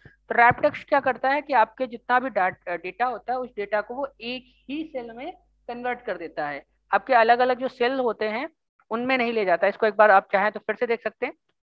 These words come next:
ठीक है, यहाँ पर हमने data रख रहे हैं इस तरीके से, मान लीजिए कि ये देखिए ये हमारा जो है line cross कर गया। तो जैसे ही आप इस पे ऐसे click करिए, wrap text पे click करिए और sorry,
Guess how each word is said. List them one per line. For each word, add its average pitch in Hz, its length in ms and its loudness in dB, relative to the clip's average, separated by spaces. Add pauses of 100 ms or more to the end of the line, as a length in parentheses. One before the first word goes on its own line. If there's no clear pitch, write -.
ठीक 233 120 -10
है, 175 160 -6 (280)
यहाँ 180 160 2
पर 208 120 -2
हमने 208 160 -2
data 180 240 -2
रख 202 180 0
रहे 202 160 0
हैं 247 60 -6 (160)
इस - 100 -20
तरीके 185 260 -4
से, 196 80 -10
मान 196 160 -2
लीजिए 190 180 -8
कि 233 100 -16
ये 202 140 -4
देखिए 208 260 -8 (440)
ये 214 80 -2
हमारा 208 240 4
जो 208 120 -2
है 294 120 2
line 202 280 2
cross 160 300 -4
कर 139 120 -8
गया। 139 220 -10 (380)
तो 156 60 -20
जैसे 190 260 2
ही 262 140 -2 (120)
आप 170 160 0
इस 170 120 -8
पे 190 120 0
ऐसे 190 160 -2
click 196 240 -4
करिए, 233 240 2 (400)
wrap 156 200 4
text - 260 -2
पे 220 80 -4
click 214 220 -12
करिए 254 220 -2 (440)
और 139 380 -10
sorry, 139 140 -8